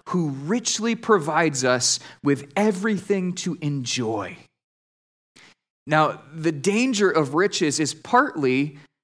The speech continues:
a sort of pride that says, "I have worked for this in my own strength, and I have the ability to meet my own needs,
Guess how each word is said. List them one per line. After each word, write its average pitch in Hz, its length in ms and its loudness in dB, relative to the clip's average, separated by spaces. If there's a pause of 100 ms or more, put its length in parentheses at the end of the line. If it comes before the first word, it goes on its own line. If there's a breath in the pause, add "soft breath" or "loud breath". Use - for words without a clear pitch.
(140)
a 160 80 0
sort 196 300 2
of 185 180 -4
pride 156 640 2
that 139 160 0
says, 151 560 2 (260)
"I 180 100 6
have 165 240 2
worked 160 440 0
for 170 200 -2
this 160 340 0
in 147 120 -2
my 139 160 2
own 165 300 -2
strength, 180 760 -2 (260 loud breath)
and 131 140 2
I 160 140 6
have 185 260 2
the 175 140 0
ability 170 500 0
to - 140 -4
meet 156 280 -4
my 139 180 0
own 160 380 -4
needs, 165 480 -2